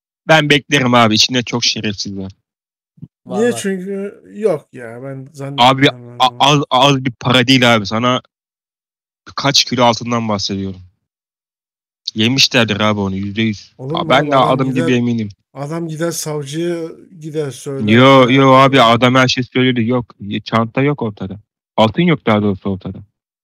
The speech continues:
Speaker 1: Şu an adam hala içeride.
Speaker 3: Çalan.
Speaker 1: Yok, altın yok. E-, evet abi, adam bayağı iyi. Öl yedi.
Speaker 3: O zaman onlar gömdü abi, polisin dediği gibi çıkınca arayacaklar işte.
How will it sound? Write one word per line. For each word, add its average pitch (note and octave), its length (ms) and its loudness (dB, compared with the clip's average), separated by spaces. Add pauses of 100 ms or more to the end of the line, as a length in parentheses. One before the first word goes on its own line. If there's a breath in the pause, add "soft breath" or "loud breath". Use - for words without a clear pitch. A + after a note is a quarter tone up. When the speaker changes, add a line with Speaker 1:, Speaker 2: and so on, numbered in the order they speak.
(2000)
Speaker 1:
Şu C3+ 40 4
an C3 180 6
adam C3 200 4
hala B2+ 300 4
içeride. A2+ 760 0 (960)
Speaker 3:
Çalan. D3+ 460 -8
Speaker 1:
Yok, C3 220 -6
altın G#2+ 280 -6
yok. B2+ 400 -12
E-, - 40 -10 (160)
evet A2+ 220 0
abi, C3 300 0
adam G2+ 320 -2 (180)
bayağı A2 260 2
iyi. G2 420 -6 (640)
Öl A#2 160 0
yedi. B2+ 220 -2 (1080)
Speaker 3:
O D#3 160 -8
zaman F#3 220 -4
onlar F3+ 320 0
gömdü F3 480 -4
abi, C#3+ 180 -2
polisin D3+ 420 -8
dediği D3 240 -6
gibi C#3+ 180 -10
çıkınca D3 440 -8
arayacaklar D#3+ 480 -10
işte. A#2+ 300 -20